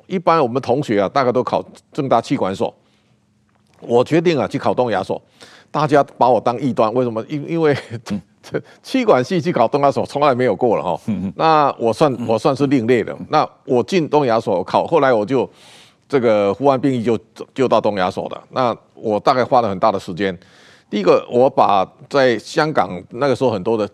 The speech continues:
Speaker 1: 被查禁的杂志啊，我就到国关中心看。我每天都会去看这个人民日报、大公报、文汇报。然后呢，这个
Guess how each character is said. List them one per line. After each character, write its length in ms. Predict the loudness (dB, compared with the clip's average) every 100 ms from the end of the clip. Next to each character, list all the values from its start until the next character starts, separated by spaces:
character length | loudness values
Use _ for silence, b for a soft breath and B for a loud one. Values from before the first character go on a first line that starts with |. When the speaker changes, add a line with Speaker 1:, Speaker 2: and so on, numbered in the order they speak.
| _
Speaker 1:
被 140 | -6
查 300 | -4 -4 -4
禁 180 | -2 0
的 100 | 0
杂 240 | -2 -4 -4
志 200 | -4 -2
啊， 160 | -4 -4
我 100 | -6
就 140 | -4
到 120 | -2 -2
国 160 | -2
关 180 | -4 -4
中 120 | -6
心 200 | -8 -8
看。 200 | -4 -4 -4 b b b b
我 320 | 0 2 2
每 180 | 2 -2
天 280 | 2 2 4
都 160 | 2
会 120 | 4 2
去 120 | -2
看 260 | -4 -4 -8 -20 _ _ -8
这 100 | -2
个 180 | 0 0
人 140 | 0 0
民 120 | 2
日 140 | 0
报、 220 | 2 2 4
大 180 | 0
公 180 | 2 0
报、 180 | 2 2
文 220 | 2 0
汇 140 | 0 2
报。 320 | 0 0 -6 b b b b
然 120 | -2 4
后 160 | 4
呢， 140 | 4 2
这 140 | 2
个 160 | 2